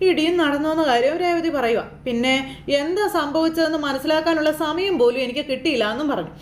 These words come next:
അങ്ങനെ അതെല്ലാം പറഞ്ഞ് നമ്മുടെ സച്ചിയോട് വിശദമായി പറഞ്ഞിരിക്കുമ്പോൾ, "ഈ ആക്സിഡന്റ് ആരോ കരുതി കൂട്ടിച്ചതുപോലെ എനിക്ക് തോന്നുന്നതെന്ന്," ഏഹ്, നമ്മുടെ സച്ചി രേവതിയോട് പറയാം. "ആക്സിഡന്റ് കണ്ട് ഓടി വന്ന ചിലരോട് ഞാൻ സംസാരിച്ചു, അവരാണ് നിന്നെ ഹോസ്പിറ്റലിൽ എത്തിച്ചതെന്ന കാര്യം,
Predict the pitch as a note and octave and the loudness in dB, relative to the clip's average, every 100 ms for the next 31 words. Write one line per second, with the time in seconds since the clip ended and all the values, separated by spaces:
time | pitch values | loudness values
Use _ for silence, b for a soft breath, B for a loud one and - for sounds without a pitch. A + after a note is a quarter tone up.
0 | B B B - F4 E4+ E4+ E4+ D4 B3+ | B B B -4 0 2 2 2 0 0
1 | A3 G3+ B3+ D#4 A#3+ A#3+ A#3+ A#3+ - - | 0 -2 -4 -6 -4 0 0 -2 -10 -16
2 | - C4 - - C#4 A#3+ B3+ B3 B3+ B3 | -4 -4 -4 0 2 2 0 -2 -4 -6
3 | - C#4+ C#4+ B3+ B3 A#3 A3+ A3 A3+ G3+ | -2 0 0 -2 -2 -2 -2 -4 -2 0
4 | A#3 B B B F4+ G4+ F#4+ D4+ D4+ D#4 | 0 B B B 0 2 2 0 -2 -2
5 | D4 C#4+ C#4+ C#4+ D4+ E4+ D4+ A#3+ B3 G#3+ | 0 0 0 0 -2 -2 -4 -2 -2 0
6 | A3+ A#3 A3+ A3 B3 A#3 A#3+ C4+ B3+ G#3+ | 0 2 2 0 0 0 0 -2 0 0
7 | A3+ E4 - - - - - - - A#3 | 0 -2 -6 -18 -20 -20 -20 -20 -6 0
8 | A#3 A#3 A3+ A#3+ B3+ C4+ B3+ D#4 C4+ A#3+ | 2 4 2 0 -2 0 -2 0 0 2
9 | A#3+ A#3+ A3+ G#3 - B B - C4 D4 | 0 0 0 -2 -4 B B -4 0 0
10 | D4+ E4+ E4 E4 D#4+ D4+ D4+ D4+ C4+ D#4+ | 0 -2 0 0 0 0 0 2 2 2
11 | E4 C#4+ C4 C#4+ C#4+ B3+ D4+ E4+ C#4 A#3 | 0 -4 -6 -4 -2 0 0 -2 -4 -4
12 | G3+ A3+ D4 C4+ C4+ B B C4 C#4 E4+ | -2 -2 0 -2 -4 B B -2 0 0
13 | F4 F4+ D#4 C#4 B3 B3 B3 C4+ C4 B3 | 0 -2 -4 -2 -4 -4 -6 -4 -4 -4
14 | G#3+ A3 B3+ B3 A#3+ A3 A3+ | -4 -2 -2 -2 0 0 0